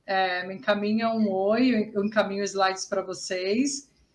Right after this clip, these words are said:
e fico à disposição pra novas dúvidas, ou quando vocês estiverem atendendo um cliente na compra e venda de um imóvel, tiver alguma dúvida de crédito imobiliário, pode mandar sinal de fumaça, WhatsApp, rede social,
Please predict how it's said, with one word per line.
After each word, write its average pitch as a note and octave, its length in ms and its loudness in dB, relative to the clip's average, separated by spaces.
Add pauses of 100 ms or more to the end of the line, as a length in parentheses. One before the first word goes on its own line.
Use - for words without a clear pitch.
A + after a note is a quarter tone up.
(220)
e G3+ 140 -2
fico A#3 220 2
à - 20 4
disposição D#4 600 2
pra C4 160 2
novas G#3+ 400 4
dúvidas, A#3 440 4
ou A3 100 2
quando B3 180 6
vocês C4 260 4
estiverem B3 480 2
atendendo A3+ 540 2
um A3 100 4
cliente G#3+ 840 4 (640)
na A3 320 4
compra B3 420 4
e G#3+ 100 6
venda G#3+ 380 4
de G#3 140 0
um G#3 60 2
imóvel, G#3 640 2
tiver G#3 280 2
alguma G#3+ 320 6
dúvida G#3 280 -2
de - 80 -6
crédito G#3 240 2
imobiliário, G3+ 720 0
pode A3 420 4
mandar A3 300 2
sinal G#3+ 280 2
de - 140 -6
fumaça, G#3 600 2
WhatsApp, G#3 640 2
rede G#3 200 0
social, G#3+ 720 0